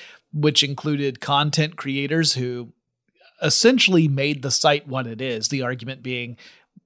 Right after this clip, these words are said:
this site wouldn't exist without that content. Uh, sex workers were among those protesting and other supporters. They were criticizing the company's decision.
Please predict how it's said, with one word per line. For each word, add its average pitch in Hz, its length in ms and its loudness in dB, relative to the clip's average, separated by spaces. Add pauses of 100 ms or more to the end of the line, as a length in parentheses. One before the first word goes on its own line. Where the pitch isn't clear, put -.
(140)
this 143 300 4
site 147 300 4
wouldn't 143 480 -6 (220)
exist 139 600 2
without 143 720 0
that 127 260 -6
content. 113 680 -10 (360)
Uh, 127 160 2
sex - 420 2
workers 160 560 2
were 151 200 0
among 147 360 0
those 143 280 0
protesting 139 760 0
and 151 380 -4
other 147 280 0
supporters. 165 600 -2 (440)
They 156 100 4
were 160 200 4
criticizing 147 640 0
the 147 80 -6
company's 135 480 -6
decision. 143 640 0